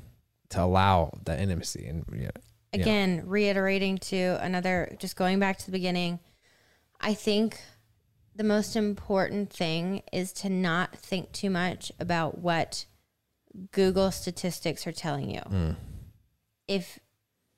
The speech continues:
Speaker 2: you have sex every single day of the year and you and your spouse love that, awesome.
Speaker 1: Congratulations.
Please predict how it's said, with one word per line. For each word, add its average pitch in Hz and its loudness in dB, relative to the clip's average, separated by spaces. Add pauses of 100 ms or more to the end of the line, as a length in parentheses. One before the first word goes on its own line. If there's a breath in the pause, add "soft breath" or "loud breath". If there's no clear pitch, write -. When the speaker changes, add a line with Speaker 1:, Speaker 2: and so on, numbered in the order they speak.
(140)
Speaker 2:
you 196 4
have 214 0
sex 196 -2
every 180 0
single 190 -2
day 175 0
of 170 -2
the 160 -2
year 175 0
and 185 0
you 180 2
and 190 2
your 180 -2
spouse 180 -2
love 170 0
that, 240 0 (680)
awesome. 175 2
Speaker 1:
Congratulations. 82 0